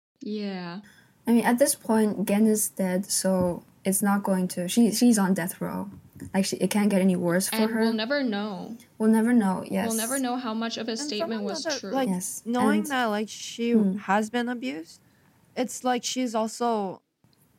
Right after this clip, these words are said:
Speaker 3: somewhat
Speaker 2: Hmm.
Speaker 3: of a victim. Not saying that
Speaker 1: Yeah.
Speaker 3: she is completely, like, guiltless, but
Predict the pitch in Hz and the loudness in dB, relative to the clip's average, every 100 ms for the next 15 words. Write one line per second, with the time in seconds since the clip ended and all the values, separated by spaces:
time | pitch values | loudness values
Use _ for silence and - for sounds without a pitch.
0 | _ - 233 220 196 165 - 175 196 185 | _ -4 2 4 4 2 -2 -6 -4 -4
1 | 175 170 202 - 156 196 269 _ 214 190 | -6 -6 -8 -10 -14 -10 -10 _ -10 -8
2 | 180 - 190 185 165 202 196 190 180 - | -6 -4 -4 -2 -2 -2 -2 -2 -4 -6
3 | 208 208 - - 196 196 180 180 165 165 | -4 -4 -8 -10 -2 0 2 0 0 -4
4 | - _ _ _ _ - 220 - 135 104 | -6 _ _ _ _ -4 -4 -4 -14 -14
5 | - - 175 156 | -12 -2 -2 -2